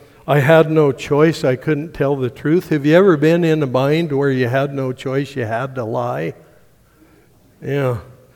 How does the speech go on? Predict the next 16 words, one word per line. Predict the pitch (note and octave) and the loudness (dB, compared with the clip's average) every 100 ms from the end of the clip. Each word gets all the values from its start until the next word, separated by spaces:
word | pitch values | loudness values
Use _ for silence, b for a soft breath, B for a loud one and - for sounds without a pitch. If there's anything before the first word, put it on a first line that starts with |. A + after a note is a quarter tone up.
| b b b _ | b b b _
Sounds | - D3+ D#3 C#3+ - | -2 2 2 0 -4
crazy, | - - F3+ E3+ B2 C3 | -6 4 6 6 4 0
huh? | B2+ D#3 D3 | 0 0 -2
But | B2+ C3 B2+ | -2 -2 0
I, | C3 C#3 | -2 -2
I've | D#3+ C#3 C#3 | 0 0 0
heard | D3+ D#3 B2+ | -2 -2 -2
people | D3+ C#3+ C3 | -4 -4 -4
do | A2+ C#3+ D#3+ | -4 -2 0
that | C3 A#2+ C3+ | 0 -2 -4
before. | A2+ C#3 C3+ | -8 -4 -2
You | C3+ C3 | -2 -2
know, | C3+ C#3 | -2 -2
I | |
used | B2+ D3 C#3+ - | -2 -2 -2 -6
to | C3 A2+ | -8 -8